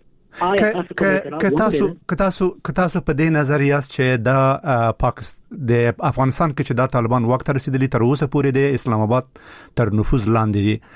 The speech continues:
Speaker 2: آه، د طالبانو تېرې واکمنۍ، آه، پاکستان، آه، په رسمیت پېژندلې وه، د دریو هیوادونو په ډله کې پاکستان هم شامل و. که پاکستان لپاره دا ډله ډېره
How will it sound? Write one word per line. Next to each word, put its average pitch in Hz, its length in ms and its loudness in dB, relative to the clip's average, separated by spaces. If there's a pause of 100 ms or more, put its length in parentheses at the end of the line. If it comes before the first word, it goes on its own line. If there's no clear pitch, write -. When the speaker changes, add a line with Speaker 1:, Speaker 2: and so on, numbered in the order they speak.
(360)
Speaker 2:
آه، 143 320 2
د 143 260 2
طالبانو 165 460 0
تېرې 170 340 2
واکمنۍ، 151 720 0 (160)
آه، 131 180 2
پاکستان، 143 840 0 (100)
آه، 120 180 2
په 117 160 -2
رسمیت 131 280 -2 (100)
پېژندلې 139 520 2
وه، 143 80 0
د 117 80 0
دریو 113 340 2
هیوادونو 113 460 0
په 120 120 -2
ډله 113 200 2
کې - 100 -4
پاکستان 107 480 -2
هم 107 160 0
شامل 104 400 0
و. 104 80 -2 (520)
که 135 180 2
پاکستان 147 460 0
لپاره 151 300 2
دا 156 260 0
ډله 143 260 2
ډېره 139 220 2